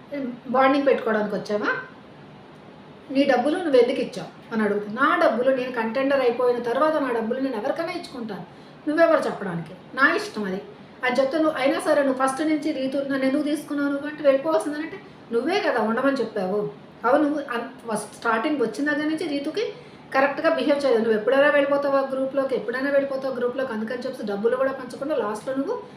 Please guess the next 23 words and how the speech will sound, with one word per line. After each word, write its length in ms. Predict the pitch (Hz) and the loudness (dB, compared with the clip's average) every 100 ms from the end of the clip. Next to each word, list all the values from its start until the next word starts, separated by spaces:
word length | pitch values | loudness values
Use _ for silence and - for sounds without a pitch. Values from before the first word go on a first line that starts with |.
| - - | -20 -2
పంచావు. 600 | 220 202 - 170 - - - - | 0 0 -2 -10 -12 -18 -20 -2
పంచిన 360 | 240 240 311 311 | 2 2 2 0
తర్వాత 180 | 320 320 | 0 0
కంటెండర్ 400 | 247 254 294 302 | -2 0 4 4
అయిన 120 | 294 | 2
తర్వాత 220 | 302 - | 0 -2
డబ్బులు 200 | 220 247 | 0 4
ఎవరికో 240 | 285 277 277 | 4 4 2
ఇచ్చేస్తుంది, 420 | 277 294 311 311 | 2 -2 0 0
"నేను 120 | 269 | 2
డబ్బులు 200 | 214 254 | 2 2
అక్కడ 240 | 269 269 | 0 0
పెట్టానంటే 440 | 254 240 254 262 269 | 0 -2 -4 -2 -2
నేను 180 | 262 302 | 0 0
ఎందుకు 200 | 311 262 | 0 0
పెడతాను, 320 | 220 233 240 | -2 -2 -2
నా 100 | 233 | 0
డబ్బులు 260 | 220 247 | 0 -2
నా 80 | 247 | -2
ఇష్టం 240 | 226 - 233 | -4 -4 -6
ఎవరికైనా 300 | 226 233 233 | -4 -4 -2
ఇచ్చుకుంటానని" 580 | 214 - 214 208 214 | -2 -4 -8 -4 -2
చెప్పేసి 380 | 202 202 - 453 | -2 -4 -4 -6